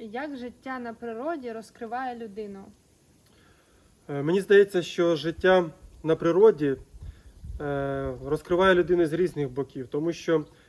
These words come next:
Speaker 2: по-перше, є такий міф про анастасіївський рух, що і дуже багато людей помиляються, коли те вони пер-, прочитають ці книжки, що... Приїхавши на землю, все тут буде робити за тебе природа, а тобі тільки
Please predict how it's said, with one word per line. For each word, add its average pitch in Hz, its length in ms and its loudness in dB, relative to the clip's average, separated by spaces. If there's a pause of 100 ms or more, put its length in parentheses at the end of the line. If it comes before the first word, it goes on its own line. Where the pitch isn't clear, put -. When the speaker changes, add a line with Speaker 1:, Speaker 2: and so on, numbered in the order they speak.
Speaker 2:
по-перше, 160 640 0
є 180 260 0
такий 180 320 0
міф 202 220 -2
про - 160 -4
анастасіївський 160 760 -4
рух, 160 260 -2 (380)
що 156 400 2 (440)
і 147 160 -2
дуже 165 280 2
багато 151 400 0
людей 143 180 0
помиляються, 156 640 0
коли 143 280 -2
те 143 120 -4
вони 139 180 -6
пер-, 147 200 -6
прочитають 147 560 0
ці 147 100 -10
книжки, 151 420 -4 (520)
що... 156 480 2 (420)
Приїхавши 165 520 -2
на 156 120 2
землю, 170 340 0
все 165 220 0
тут 147 180 -4
буде 143 380 0 (120)
робити 139 340 2
за 131 120 -2
тебе 143 240 -2
природа, 156 400 0
а 135 40 2
тобі 139 260 -4
тільки 139 400 -6